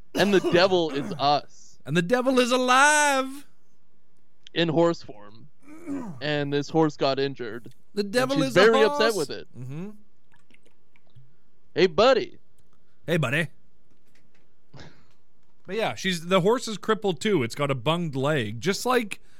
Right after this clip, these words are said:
Speaker 2: the girl.
Speaker 1: Did you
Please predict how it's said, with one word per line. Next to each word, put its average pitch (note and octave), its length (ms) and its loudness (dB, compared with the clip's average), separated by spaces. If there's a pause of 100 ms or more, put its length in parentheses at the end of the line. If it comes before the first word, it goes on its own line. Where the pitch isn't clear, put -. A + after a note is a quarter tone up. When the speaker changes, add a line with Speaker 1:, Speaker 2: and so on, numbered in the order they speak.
(140)
Speaker 2:
the A#3 100 0
girl. G#3 640 4 (2250)
Speaker 1:
Did F3+ 140 -2
you C#4 460 4